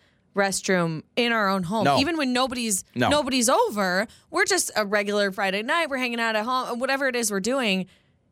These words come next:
Speaker 1: you will go all the way into the bedroom to use
Speaker 2: Yep.
Speaker 1: that bathroom. You won't even walk into the guest bathroom. And
Speaker 2: The
Speaker 1: I'm like, "Why?"
Speaker 2: only toilet I have used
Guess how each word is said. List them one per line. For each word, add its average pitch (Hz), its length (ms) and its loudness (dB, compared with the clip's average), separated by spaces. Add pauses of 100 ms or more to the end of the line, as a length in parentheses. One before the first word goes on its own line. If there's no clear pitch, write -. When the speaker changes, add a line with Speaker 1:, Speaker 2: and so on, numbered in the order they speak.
(120)
Speaker 1:
you 226 200 0
will 294 140 0
go 220 420 0
all 220 200 2
the 233 80 -8
way 226 160 -2
into 208 140 -4
the 180 60 -4
bedroom 196 380 0
to 190 140 0
use 180 80 6
Speaker 2:
Yep. 131 80 4
Speaker 1:
that 180 160 0
bathroom. 214 520 -2 (180)
You 233 140 0
won't 240 200 2
even 220 220 -2
walk 185 320 0
into 254 280 2
the 165 80 0
guest - 480 -4
bathroom. - 400 -2
And 147 40 2
Speaker 2:
The 151 40 4
Speaker 1:
I'm 151 60 4
like, 151 140 0
"Why?" 143 280 2
Speaker 2:
only 202 320 0
toilet 143 560 2
I 110 200 0
have 123 220 2
used 101 560 -2